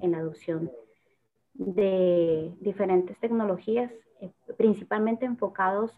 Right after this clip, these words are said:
a la optimización en, en granjas, eh, y como habían dicho, en, en, eh, como había comentado anteriormente, principalmente en, en, en la cadena de producción de alimentos, ahí,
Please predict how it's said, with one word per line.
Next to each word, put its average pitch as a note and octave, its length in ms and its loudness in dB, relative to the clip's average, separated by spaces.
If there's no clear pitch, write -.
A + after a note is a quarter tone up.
a F3+ 180 -4
la E3+ 160 0
optimización E3+ 840 -2
en, E3+ 280 -4
en E3 120 -8
granjas, E3 440 -4
eh, - 220 -6
y F3 180 -2
como E3+ 260 0
habían D#3+ 360 2
dicho, F3+ 140 -4
en, F3+ 160 4
en, D#3 340 -6
eh, - 420 -6
como E3 180 0
había E3 360 0
comentado F3 380 2
anteriormente, F3 760 2
principalmente F#3+ 1400 4
en, F#3 440 4
en, - 460 -12
en E3 160 -6
la D#3 180 -14
cadena F3 640 2
de - 80 0
producción E3 460 0
de F3 60 2
alimentos, D#3 460 -2
ahí, D3+ 300 -4